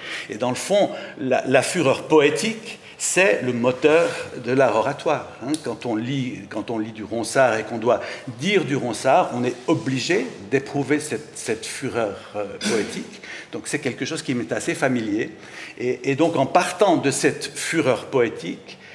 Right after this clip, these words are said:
et en montant en intensité, je pense qu'on arrive à imaginer ce que pouvait être la, la fureur amoureuse d'un,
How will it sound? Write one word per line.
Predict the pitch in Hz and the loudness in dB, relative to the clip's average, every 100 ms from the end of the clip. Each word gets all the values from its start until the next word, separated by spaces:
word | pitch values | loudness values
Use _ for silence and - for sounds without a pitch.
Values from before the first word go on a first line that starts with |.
| - - | -20 -6
et | 131 | 0
en | 117 | 2
montant | 123 123 139 165 160 170 | 2 2 4 4 4 6
en | 143 127 | 6 4
intensité, | 123 120 110 92 95 - 104 - - 190 - | 2 -2 -4 -6 -12 -6 -4 -4 -6 -10 -10
je | - | -8
pense | 135 139 | -6 -4
qu'on | 135 127 | 0 2
arrive | 113 139 185 180 - - - - - - | 2 0 -2 -4 -8 -14 -20 -20 -20 -6
à | 131 | 0
imaginer | 139 196 220 - 165 185 | 2 6 6 4 2 2
ce | - | 2
que | - | -6
pouvait | - 196 160 156 - | -6 -4 4 4 6
être | 123 - - - - | 4 2 -4 -12 -4
la, | 123 117 | -2 0
la | 120 | 0
fureur | 113 - 127 123 147 - 110 | -2 -2 0 4 2 0 -2
amoureuse | 113 113 120 98 123 151 - 110 | 0 0 -2 0 0 0 -4 -4
d'un, | 107 107 | -2 -2